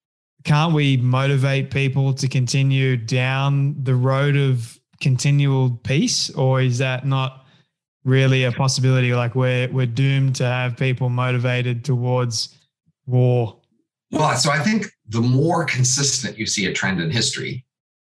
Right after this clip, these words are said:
Speaker 2: the more you should expect that trend to continue, unt-, unless you can identify some key way that the world has changed.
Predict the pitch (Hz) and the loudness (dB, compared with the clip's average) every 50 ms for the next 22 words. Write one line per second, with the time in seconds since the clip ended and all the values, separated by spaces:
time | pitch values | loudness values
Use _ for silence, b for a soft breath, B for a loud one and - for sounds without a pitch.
0 | b b b b b b b _ _ _ _ _ _ _ _ _ _ - 90 95 | b b b b b b b _ _ _ _ _ _ _ _ _ _ -4 -2 -2
1 | 104 104 98 95 95 95 98 107 110 117 113 110 110 104 - - 92 92 87 - | 0 0 -2 -2 -2 -2 -2 0 0 0 0 0 0 -2 -2 -4 -4 -4 -4 -4
2 | - - - - - - - 85 85 - - - - 110 107 107 98 78 80 - | -4 -4 -4 -6 -6 -6 -8 -8 -8 -10 -10 -6 -4 -2 -2 -2 -2 -4 -4 -6
3 | - - 156 - - 170 190 - 127 123 - 95 104 104 - - - - - 120 | -6 -6 -4 -2 0 2 2 2 2 0 -2 -4 -4 -6 -6 -8 -10 -8 -6 -4
4 | 113 - - - - 98 95 101 95 104 113 113 104 95 - 90 85 90 - - | -2 -2 -2 -2 -2 -2 -2 -2 -2 -2 -2 -2 -2 -4 -4 -4 -4 -4 -4 -4
5 | - 90 92 - - 120 117 113 101 113 104 85 78 82 85 85 85 - 95 90 | -6 -8 -8 -6 -4 -2 0 0 0 0 0 0 -2 -2 -4 -6 -8 -8 -8 -6
6 | 85 82 82 82 82 - - - - - - - - - | -4 -4 -6 -6 -6 -6 -4 -4 -4 -4 -6 -10 -16 -20